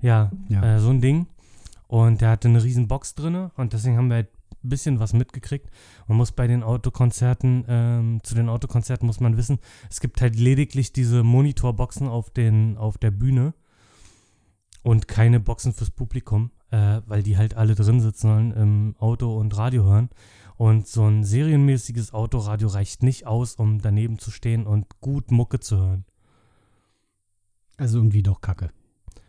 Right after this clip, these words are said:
Speaker 1: Ja, s-, ja, definitiv. Also wir waren erste Reihe und haben halt alles gesehen und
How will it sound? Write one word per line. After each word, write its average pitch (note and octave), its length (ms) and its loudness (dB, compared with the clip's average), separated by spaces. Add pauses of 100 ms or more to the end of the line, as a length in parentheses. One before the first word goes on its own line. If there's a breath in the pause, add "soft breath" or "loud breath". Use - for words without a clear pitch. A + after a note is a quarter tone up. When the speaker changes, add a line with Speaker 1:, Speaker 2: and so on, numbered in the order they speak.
(160 soft breath)
Speaker 1:
Ja, A#2+ 160 2
s-, B2+ 160 0 (160)
ja, C#3 320 2
definitiv. C#3 800 0
Also A2 240 -2
wir A2 140 4
waren B2+ 360 2
erste A#2+ 380 -4
Reihe C#3 240 -2
und C#3+ 140 2
haben B2 160 4
halt B2+ 180 0
alles A#2 260 -4
gesehen B2 440 0
und A#2 160 -2